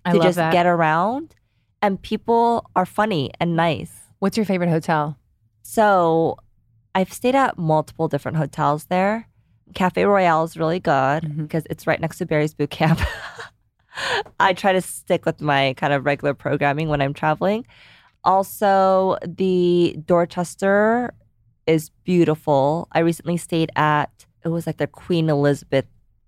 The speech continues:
Speaker 2: suite or whatever.
Speaker 1: Oh, wow.
Speaker 2: It was probably the biggest suite I've ever stayed at.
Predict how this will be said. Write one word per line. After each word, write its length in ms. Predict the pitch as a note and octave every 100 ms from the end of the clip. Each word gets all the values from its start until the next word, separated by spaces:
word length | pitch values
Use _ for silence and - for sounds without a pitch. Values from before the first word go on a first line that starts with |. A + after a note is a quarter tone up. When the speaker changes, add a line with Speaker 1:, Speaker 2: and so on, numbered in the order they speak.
| _
Speaker 2:
suite 500 | - - D#3+ D3+ -
or 120 | C#3+
whatever. 460 | C#3 C#3 B2 B2+ F3
Speaker 1:
Oh, 40 |
wow. 320 | D#3+ D3 D3 C3
Speaker 2:
It 60 | D#3+
was 160 | D#3+ -
probably 280 | - E3
the 100 | D#3
biggest 420 | C#3+ - D3 C#3 -
suite 100 | D3
I've 140 | C3+ -
ever 160 | C#3+ C3
stayed 280 | - C3 B2+
at. 260 | D3+ D#3+